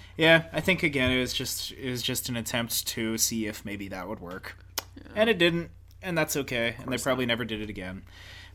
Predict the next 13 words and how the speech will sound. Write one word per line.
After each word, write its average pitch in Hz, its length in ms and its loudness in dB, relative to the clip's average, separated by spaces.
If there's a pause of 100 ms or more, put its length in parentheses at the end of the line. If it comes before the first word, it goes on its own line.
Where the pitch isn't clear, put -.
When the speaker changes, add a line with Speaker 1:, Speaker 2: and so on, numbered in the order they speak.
Speaker 1:
But, 120 440 4
uh, 110 300 0
the 104 100 -10
message 135 380 -4
stuck 107 360 -4
that 92 200 -12
howlers 113 400 -8
are 98 100 -10
a 101 120 -8
very 101 260 -8
bad 90 260 -12
thing. 87 300 -10 (760)
Uh, 101 480 0